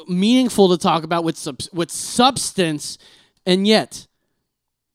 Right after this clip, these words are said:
right now, I'm committing a Schedule One felony, allegedly.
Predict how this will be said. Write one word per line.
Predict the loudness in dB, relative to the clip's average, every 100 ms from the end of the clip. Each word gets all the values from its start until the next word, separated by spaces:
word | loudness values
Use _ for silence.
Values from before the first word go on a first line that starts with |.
| _ _ _ _ _ _
right | -6 -4
now, | 0 0 -2
I'm | -4 -10
committing | -8 -6 -6 -6
a |
Schedule | -10 -10 -10 -6 -4 -4
One | -4 -6 -6 -10 -14 _ _ _ _ _
felony, | _ -14 -4 -2 -2 -4 -8 -12 -18 _ _ _ _ _ _ -2
allegedly. | 0 2 0 0 -4 -4 -6 -8